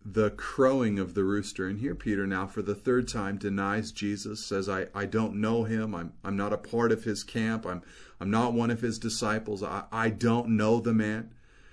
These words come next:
He, he was literally cursing here as he made these proclamations. There's anger in his voice.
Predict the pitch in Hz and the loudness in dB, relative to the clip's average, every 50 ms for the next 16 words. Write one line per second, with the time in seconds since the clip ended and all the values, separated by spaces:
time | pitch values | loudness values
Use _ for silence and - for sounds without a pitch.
0 | - - - - - 101 110 123 117 - 110 101 117 113 120 110 110 123 131 139 | -20 -20 -16 -14 -6 -4 -2 -2 0 -2 0 0 0 0 2 2 6 8 10 10
1 | 135 135 123 117 117 110 113 - - - - - - 151 151 151 139 - - - | 10 8 8 6 4 2 -2 -4 -8 -8 -8 2 6 6 6 6 6 2 0 0
2 | 117 104 98 101 92 92 98 92 82 80 80 - - 104 104 - - 120 113 107 | 0 0 0 -2 -4 -4 -6 -6 -6 -6 -8 -8 -8 -6 -6 -4 -2 -2 0 -2
3 | 107 - - - - - - - 110 110 113 120 127 127 117 120 120 113 110 110 | -2 -6 -12 -18 -20 -20 -10 -2 4 6 6 8 8 6 6 4 2 2 2 -2
4 | - - 120 113 113 113 - - 117 107 107 101 104 110 110 - - 107 107 104 | -4 0 2 2 2 2 0 -2 0 0 0 0 0 -2 -4 -4 -4 -4 -4 -4
5 | - - 98 90 90 - - - 120 123 123 123 127 127 123 123 107 117 123 123 | -2 0 0 0 0 -2 -8 -4 -2 0 2 4 6 6 4 4 4 2 2 2
6 | 139 131 - - - - - - - 117 117 107 110 110 101 - 90 87 107 110 | 0 -2 -8 -18 -20 -20 -16 -6 -2 0 2 2 2 2 0 -2 -2 2 4 4
7 | 110 107 95 95 - - | 4 4 2 -2 -6 -14